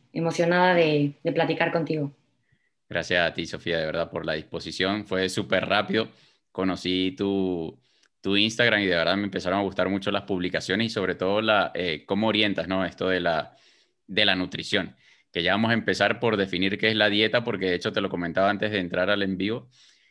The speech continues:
Speaker 2: de que muchas veces tenemos ese concepto erróneo. Pero antes que nada me gustaría decirle, pues, a todas las personas, somos ya casi cien personas por aquí,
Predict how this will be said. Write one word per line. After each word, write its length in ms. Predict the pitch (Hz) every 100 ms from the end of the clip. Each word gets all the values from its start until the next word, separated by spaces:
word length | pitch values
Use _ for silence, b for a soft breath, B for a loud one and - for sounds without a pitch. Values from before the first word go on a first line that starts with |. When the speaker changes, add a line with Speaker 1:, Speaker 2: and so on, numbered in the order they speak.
| _
Speaker 2:
de 120 | - 87
que 80 |
muchas 280 | 95 98 120
veces 180 | 117 120
tenemos 320 | 110 101 113
ese 160 | 117 117
concepto 440 | 101 92 95 -
erróneo. 440 | 107 - 87 67 b b b b _
Pero 200 | 95 98
antes 240 | 110 135
que 80 | 131
nada 180 | 123 139
me 80 | 131
gustaría 340 | 104 101 107
decirle, 480 | 120 117 123 131 131
pues, 240 | - 82
a 200 | 65 -
todas 180 | 104 107
las 80 | 113
personas, 340 | - 87 110
somos 220 | 98 92
ya 140 | 98 98
casi 240 | 107 107
cien 280 | 95 107 101
personas 360 | 104 95 104 107
por 120 | 101
aquí, 340 | 92 107 123